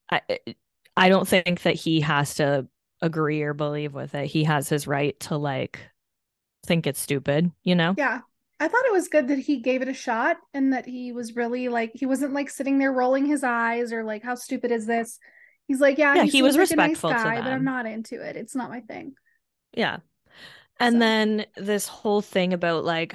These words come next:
Speaker 1: her ex-boyfriend is going to D R on vacay and he wants to meet up with her. And
Speaker 2: Can you
Speaker 1: she's like,
Speaker 2: imagine?
Speaker 1: "Yeah, he's my friend.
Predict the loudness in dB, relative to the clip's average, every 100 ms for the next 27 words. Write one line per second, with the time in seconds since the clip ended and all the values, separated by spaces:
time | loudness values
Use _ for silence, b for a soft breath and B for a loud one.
0 | -8 -6 -4 -4 -6 -10 -8 -6 -4 -2
1 | -2 -4 -4 -4 -4 -4 -6 -2 -2 0
2 | 0 0 -2 -4 -4 -4 -4 -4 -2 0
3 | -2 -2 -2 0 -2 -4 -6 -6 -4 -4
4 | -4 -4 -6 -4 -4 -2 0 0 0 0
5 | -6 -6 -6 -8 -14 B B B _ _
6 | 0 0 0 _ _ _ _ _ _ _
7 | _ _ 0 4 4 4 4 4 2